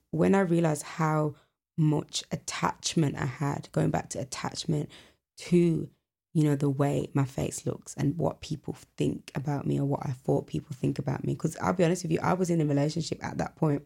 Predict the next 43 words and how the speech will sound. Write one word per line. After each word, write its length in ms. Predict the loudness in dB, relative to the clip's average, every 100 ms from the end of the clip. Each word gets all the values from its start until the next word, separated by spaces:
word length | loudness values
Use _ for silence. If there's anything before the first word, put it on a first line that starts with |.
| -10 -20 -10 0
and 120 | 2
that 180 | 2 2
person 340 | 0 2 0
was 140 | 0 0
straight 260 | 0 0
up 100 | 0
like, 200 | -2 -4 -8 _ _ 0
"Well, 160 | 2
I 80 | 4
don't 140 | 4
really 160 | 2 2
see 260 | 2 2 2
why 200 | 2 2
you 120 | 4
need 200 | 4 2
to 80 | 0
do 120 | 0
it. 80 | 2
I 40 | 2
met 280 | 2 2 0
you 140 | -2
in 240 | 2 2 4
that, 200 | 0 -6 -18 -20 -2
you 80 | 2
know, 240 | 4 2
with, 220 | 2 0 -2
with 360 | 0 0 2
that, 340 | 0 2 0 -4 _ _ -4
I 60 |
don't 240 | -2 0 2
get 200 | 2 4
it." 240 | 2 -2 -16 _
And 140 | 2 4
I 60 |
guess 260 | 4 0 0
even 260 | 0 2 0
for 140 | 0
them, 180 | 0 0
it 100 | 0
was 180 | -2 -2
like 260 | -4 -4
they 160 | -2 -2
questioned 600 | 0 -2 -2 -2 0 0